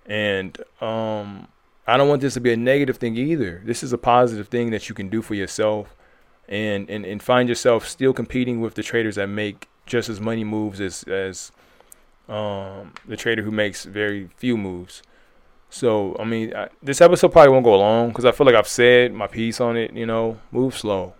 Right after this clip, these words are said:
you know. But I did wanna check in with you guys. Uh, I need to start live streaming more, um,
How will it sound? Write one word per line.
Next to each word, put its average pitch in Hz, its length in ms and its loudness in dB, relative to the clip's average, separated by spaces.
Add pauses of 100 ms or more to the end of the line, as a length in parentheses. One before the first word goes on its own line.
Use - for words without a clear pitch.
you 101 100 -8
know. 107 300 -6 (640)
But 107 240 4
I 113 160 2
did 139 180 2
wanna 127 240 2
check 110 280 -2
in 113 100 -2
with 110 160 -4
you 113 60 -8
guys. 110 580 0
Uh, 104 100 -4
I 104 140 -4
need 131 140 -2
to - 60 -12
start 120 200 2
live 107 220 4
streaming 104 340 -8
more, 113 480 -4 (640)
um, 95 640 -8